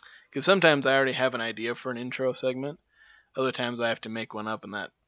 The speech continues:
you know, it's hard to turn on the creative juices. They,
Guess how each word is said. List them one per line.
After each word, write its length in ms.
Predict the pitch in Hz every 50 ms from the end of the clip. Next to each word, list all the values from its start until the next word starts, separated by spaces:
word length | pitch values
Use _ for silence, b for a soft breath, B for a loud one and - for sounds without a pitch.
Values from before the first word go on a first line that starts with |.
| _ _ _ _ _ _ - -
you 60 | -
know, 160 | 95 85 80 - _ _
it's 80 | _ -
hard 160 | - 151 139
to 60 | 127
turn 240 | 117 - - 131 127
on 160 | 123 117 110
the 80 | 110 104
creative 400 | - - 117 107 104 101 95 101
juices. 540 | - 101 87 - - 92 85 78 - - - _ -
They, 260 | 104 101 95 90 -